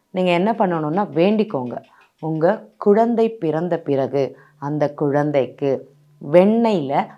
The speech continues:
துலாபாரம் எடுப்பதாக வேண்டிக் கொள்ளுங்கள். மிக சிறந்த பரிகாரம்னு சொல்லலாம்.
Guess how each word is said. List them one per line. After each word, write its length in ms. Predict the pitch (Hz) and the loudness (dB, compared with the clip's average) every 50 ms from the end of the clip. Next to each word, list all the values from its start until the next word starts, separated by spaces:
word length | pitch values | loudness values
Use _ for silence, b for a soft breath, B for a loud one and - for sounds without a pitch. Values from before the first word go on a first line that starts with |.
| B _ _ | B _ _
துலாபாரம் 680 | - 214 214 220 220 233 214 220 208 202 190 175 151 | 0 4 4 6 4 4 2 2 2 2 0 0 -2
எடுப்பதாக 600 | 139 139 - - 151 139 127 135 131 131 208 214 156 | -4 -4 -6 -4 -4 -4 -2 -2 -2 -2 -4 -6 -2
வேண்டிக் 340 | 143 151 151 147 139 135 | -2 -2 -2 -2 -4 -6
கொள்ளுங்கள். 420 | - 131 120 117 120 117 120 127 - _ b b b b b b b b b | -6 -8 -8 -8 -8 -10 -12 -12 -14 _ b b b b b b b b b
மிக 400 | b 135 139 147 160 175 185 180 | b -8 -4 0 0 4 4 4
சிறந்த 440 | - 233 - 220 202 196 196 196 190 190 | 4 4 0 0 0 2 2 0 0 0
பரிகாரம்னு 580 | 147 139 139 135 143 135 131 131 127 127 139 | -2 -2 -2 -2 0 -2 -2 -2 -4 -4 -6
சொல்லலாம். 480 | 151 147 151 131 113 117 113 120 - - | -6 -6 -6 -6 -6 -4 -6 -6 -8 -10